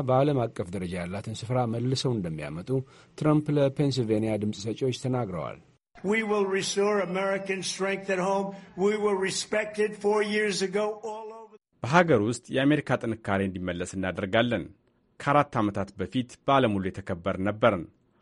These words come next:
Speaker 3: አሁን መሳቂያ ሆነናል። በዛ ሁኔታ ግን ብዙ አንቀጥልም።
Speaker 1: በያዝነው ወር በዕለታዊው ፊላደልፊያ ኢንኳይረር ጋዜጣ የተሰበሰበው የህዝብ አስተያየት መለኪያ እንደሚያመለክተው በቁጥር ደረጃ ሁለቱም እጩዎች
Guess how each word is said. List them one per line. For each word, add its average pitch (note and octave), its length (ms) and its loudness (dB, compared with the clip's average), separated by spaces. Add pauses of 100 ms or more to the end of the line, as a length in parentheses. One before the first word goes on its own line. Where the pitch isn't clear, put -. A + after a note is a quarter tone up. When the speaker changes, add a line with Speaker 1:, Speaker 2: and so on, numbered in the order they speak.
(300)
Speaker 3:
አሁን D3 220 8
መሳቂያ F2+ 400 0
ሆነናል። G2+ 420 2 (680)
በዛ D3 160 2
ሁኔታ D3+ 320 8
ግን F#2+ 180 0
ብዙ F#2+ 160 -4
አንቀጥልም። F#2+ 580 0 (640)
Speaker 1:
በያዝነው D3 440 6
ወር D#3+ 200 6
በዕለታዊው B2+ 760 4
ፊላደልፊያ A#2+ 680 2
ኢንኳይረር F#2+ 500 -4
ጋዜጣ F2+ 320 -4
የተሰበሰበው G2+ 760 -4
የህዝብ G#2+ 340 -4
አስተያየት G2 400 -6
መለኪያ G2+ 340 -6
እንደሚያመለክተው G#2 800 -2 (460)
በቁጥር C#3+ 500 4
ደረጃ A2 460 0
ሁለቱም B2+ 500 -2
እጩዎች G2+ 420 -2